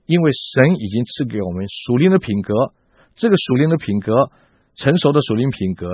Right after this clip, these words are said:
就是不是胆怯的，是勇敢的心，而且呢，是刚强、仁爱、谨守的。那么这里就告诉我们一件事情，就是运用恩赐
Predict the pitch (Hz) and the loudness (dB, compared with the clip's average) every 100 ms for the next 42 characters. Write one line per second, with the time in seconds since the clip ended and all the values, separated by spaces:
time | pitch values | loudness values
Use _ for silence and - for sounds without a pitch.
0 | 101 - _ _ _ - 170 127 - 98 | -6 -8 _ _ _ 2 2 2 -2 -8
1 | - _ _ _ _ _ _ _ _ - | -10 _ _ _ _ _ _ _ _ -2
2 | 170 156 127 92 - 98 87 82 87 85 | -2 0 -2 -4 -4 -6 -6 -8 -10 -8
3 | 117 107 80 80 - _ _ _ - 117 | -8 -8 -10 -12 -20 _ _ _ -12 -6
4 | 117 - _ _ _ _ 120 156 107 92 | -6 -8 _ _ _ _ 0 0 -2 -6
5 | 87 92 - - 147 151 143 98 90 87 | -8 -14 -14 -4 -2 0 -4 -6 -10 -8
6 | 101 107 143 143 120 - _ _ - 113 | -4 -2 -2 -2 -2 -4 _ _ -6 -2
7 | 143 185 - 101 80 113 - _ _ _ | 0 0 0 0 0 -2 -4 _ _ _
8 | _ _ - 73 _ _ _ - 208 123 | _ _ -16 -16 _ _ _ 6 8 8
9 | 110 107 117 101 95 85 95 117 110 - | 2 0 0 0 -4 -6 -8 -6 -6 -6
10 | 101 - 80 - _ _ - 117 95 - | -12 -12 -12 -14 _ _ -6 -6 -8 -14
11 | _ _ 202 196 139 113 135 92 - 127 | _ _ -4 -2 -2 -4 -6 -8 -8 -8
12 | 135 - - | -8 -12 -16